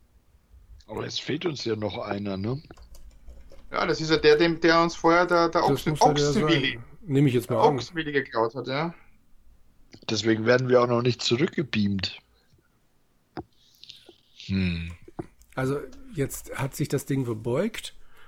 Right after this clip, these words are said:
Speaker 3: und bietet mir
Speaker 1: Mhm.
Speaker 3: den Splitter an.
Speaker 1: Nimm
Speaker 2: Ja,
Speaker 1: Splitter.
Speaker 2: Splitter.
Speaker 3: Habe ich ja zuerst versucht. Und dann, dann, dann können Sie mich, den Edelstein-Splitter können Sie nicht nehmen.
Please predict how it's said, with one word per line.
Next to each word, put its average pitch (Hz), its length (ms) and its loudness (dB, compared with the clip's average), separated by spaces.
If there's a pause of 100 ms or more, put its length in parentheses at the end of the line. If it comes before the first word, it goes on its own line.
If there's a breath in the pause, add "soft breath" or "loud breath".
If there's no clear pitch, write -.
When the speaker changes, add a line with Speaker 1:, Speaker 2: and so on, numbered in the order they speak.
(100 soft breath)
Speaker 3:
und 127 180 -2
bietet 110 300 4
mir 143 80 2
Speaker 1:
Mhm. - 0 -
Speaker 3:
den 135 140 2
Splitter 127 420 0
an. 98 240 -8 (400)
Speaker 1:
Nimm 123 260 6
Speaker 2:
Ja, 156 120 4
Speaker 1:
Splitter. 98 600 2
Speaker 2:
Splitter. - 100 -14 (580)
Speaker 3:
Habe 117 160 -4
ich 123 60 -4
ja 139 160 -2
zuerst 135 340 -4
versucht. 117 480 -2
Und 139 340 -10
dann, 131 300 -4
dann, 135 460 -6 (200)
dann 127 260 -6
können 135 220 -8
Sie 139 60 -10
mich, 139 200 -6
den 135 300 -6
Edelstein-Splitter 143 760 -6
können 131 200 -6
Sie 131 80 -6
nicht 123 220 -10
nehmen. 139 300 -4